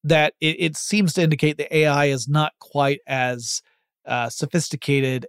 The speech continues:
and effective as the company might otherwise indicate. She has also investigated some of Browder's co-,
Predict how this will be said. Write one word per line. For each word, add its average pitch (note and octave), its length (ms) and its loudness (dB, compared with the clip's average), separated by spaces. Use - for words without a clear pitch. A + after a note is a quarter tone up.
and B2+ 400 -4
effective B2+ 720 -2
as C3 300 -2
the C3 80 -8
company B2+ 580 -6
might C3 360 -4
otherwise A#2+ 680 -6
indicate. F3+ 520 2
She F#3 220 4
has F3 160 6
also F#3+ 240 6
investigated D#3 640 2
some D#3 180 2
of C#3+ 100 2
Browder's C#3 440 2
co-, D3 200 -10